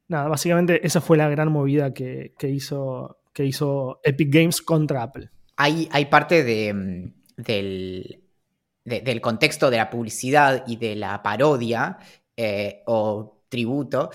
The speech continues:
Speaker 2: que es que tienen que ver con el contexto en el que sale, eh, eso, mm, ese ad de Apple, era contra, tipo, eh, The Man, que sería, tipo, I B M, ¿entendés? Como el sistema, siendo Apple como,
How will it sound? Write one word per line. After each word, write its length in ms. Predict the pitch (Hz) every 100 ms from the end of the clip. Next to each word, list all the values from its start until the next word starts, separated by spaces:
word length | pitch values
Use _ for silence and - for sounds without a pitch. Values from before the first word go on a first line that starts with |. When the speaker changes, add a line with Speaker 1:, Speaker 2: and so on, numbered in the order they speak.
| - -
Speaker 2:
que 100 | 147
es 60 |
que 80 | 170
tienen 180 | 160 170
que 100 | 151
ver 160 | 156
con 260 | 151 127 - -
el 160 | 120 117
contexto 400 | 131 165 - 165
en 60 |
el 100 | 123
que 120 | 120
sale, 500 | 113 160 147 139 110 -
eh, 480 | 110 104 107 104 -
eso, 640 | 139 - 147 131 120 110
mm, 420 | 104 98 98 98 _ _ -
ese 480 | 127 139 127 113 107
ad 240 | 143 143 -
de 140 | 117
Apple, 400 | 131 147 131 165 185 - _
era 300 | - 151 165 160
contra, 640 | 131 120 120 113 101 101
tipo, 800 | - 123 127 117 107 104 101 - -
eh, 260 | 110 101 113
The 120 | 139
Man, 460 | 123 139 123 113 104 _
que 100 | -
sería, 260 | 113 117 139
tipo, 260 | 131 123 113
I 120 | 127
B 200 | 127 131
M, 240 | 127 101
¿entendés? 320 | 104 104 113 180
Como 240 | 156 110
el 180 | 143 135
sistema, 680 | - 139 - 156 123 147 185 -
siendo 420 | - - 147 147 147
Apple 400 | 160 151 185 202
como, 420 | 127 135 156 165